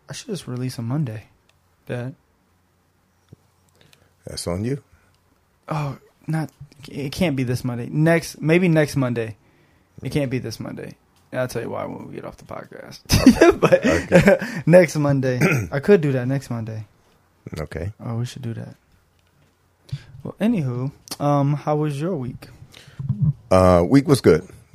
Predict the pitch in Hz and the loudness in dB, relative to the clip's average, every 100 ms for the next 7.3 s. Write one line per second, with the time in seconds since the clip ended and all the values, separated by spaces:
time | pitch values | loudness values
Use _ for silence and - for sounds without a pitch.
0 | - 95 90 _ - 87 82 95 - - | 0 0 0 _ -10 -8 -6 -6 -6 -6
1 | 82 98 - 107 - 92 85 - 95 82 | -4 -4 -4 -8 -2 -2 -2 -2 0 0
2 | - 82 85 80 76 71 - 104 92 - | -2 -6 -4 -4 -4 -8 -6 -6 -6 -10
3 | 78 85 82 80 80 76 80 80 - 71 | -14 -14 -12 -10 -10 -8 -6 -6 -6 -4
4 | 82 92 87 78 69 73 76 - 73 - | 0 0 0 -2 -6 -10 -14 -14 -12 -10
5 | - 82 - 82 80 80 73 76 151 - | -10 -10 -12 -12 -10 -10 -8 -6 -8 -10
6 | _ _ _ _ _ _ _ - 76 98 | _ _ _ _ _ _ _ -14 -12 -12
7 | - 85 | -14 -14